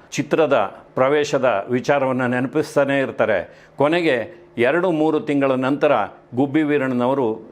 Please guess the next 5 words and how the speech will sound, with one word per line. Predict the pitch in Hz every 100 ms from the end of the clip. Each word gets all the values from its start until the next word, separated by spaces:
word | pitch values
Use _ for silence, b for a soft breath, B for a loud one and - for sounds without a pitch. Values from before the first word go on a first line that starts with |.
| 104
ಜೀವನ | 110 165 180 156
ನಾಟಕ | 131 127 123 - 113 - -
ಚಿತ್ರವನ್ನು | 135 120 135 127 123 123 101 - B B B 110
ಅನೌನ್ಸ್ | 131 160 160 135
ಮಾಡ್ತಾರೆ. | 127 120 123 104 98